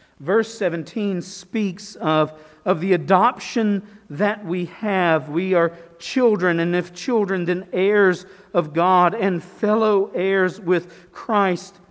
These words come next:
provided, or if indeed, we suffer with him, in order that we may also be glorified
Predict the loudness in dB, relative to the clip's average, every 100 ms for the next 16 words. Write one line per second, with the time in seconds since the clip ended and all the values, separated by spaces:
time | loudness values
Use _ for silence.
0 | _ _ _ 0 0 0 -2 -2 0 2
1 | 0 -2 -8 -14 _ _ _ _ _ _
2 | _ _ _ _ _ _ _ _ _ -2
3 | 0 2 2 2 2 4 4 4 4 4
4 | 2 -4 -12 -20 _ _ _ _ _ _
5 | _ -12 -12 -10 -4 -4 -2 -2 -2 -2
6 | -4 -6 -6 -14 _ _ _ _ _ _
7 | _ _ _ _ _ _ -8 -4 -2 0
8 | 0 -2 -4 -2 0 0 0 -4 -6 -16
9 | _ -12 -12 -10 -8 -8 -10 -8 -4 -4
10 | -6 -12 -18 -20 _